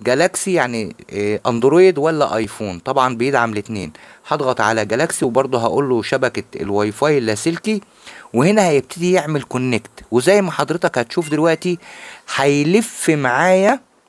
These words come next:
اهو الاتصال كده، جاري الاتصال، متابعة. هنا بيقول لحضرتك تم الاتصال بالاي أربعة وخمسين، وهنا بدأ عملية التحويل. طبعا المفروض كان يطلع لي قايمة فيها كل شيء،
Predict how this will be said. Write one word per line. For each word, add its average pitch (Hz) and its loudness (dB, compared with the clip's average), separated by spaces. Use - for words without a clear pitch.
اهو 101 0
الاتصال 175 -2
كده، 143 2
جاري 143 0
الاتصال، 160 -2
متابعة. 156 0
هنا 160 2
بيقول 131 0
لحضرتك 139 -2
تم 156 -2
الاتصال 123 -2
بالاي 127 -2
أربعة 131 2
وخمسين، 170 -4
وهنا 135 2
بدأ 123 0
عملية 120 -2
التحويل. 139 0
طبعا 147 0
المفروض 123 -4
كان 143 -6
يطلع 143 0
لي 107 -4
قايمة 175 0
فيها 151 0
كل 156 -2
شيء، 196 2